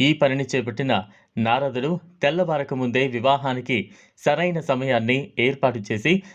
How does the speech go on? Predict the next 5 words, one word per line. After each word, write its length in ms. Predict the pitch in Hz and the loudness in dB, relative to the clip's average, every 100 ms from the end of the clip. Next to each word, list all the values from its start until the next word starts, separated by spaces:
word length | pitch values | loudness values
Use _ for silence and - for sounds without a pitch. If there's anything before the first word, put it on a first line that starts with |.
| _ - | _ 2
శుభముహూర్తం 800 | 156 170 170 143 143 127 139 139 | 4 6 4 4 2 4 2 2
తప్పిపోకూడదని 1000 | 139 123 165 151 131 127 120 117 135 156 | -2 0 -2 0 0 0 2 2 2 0
పట్టుబడ్డాడు. 680 | 139 - 127 117 110 95 95 _ _ _ - | 0 0 0 0 0 -2 -6 _ _ _ 0
వివాహ 340 | 123 147 139 | 2 2 0
వేడుకకు 720 | 131 120 123 127 123 135 95 | -2 -2 -2 -4 -2 0 -2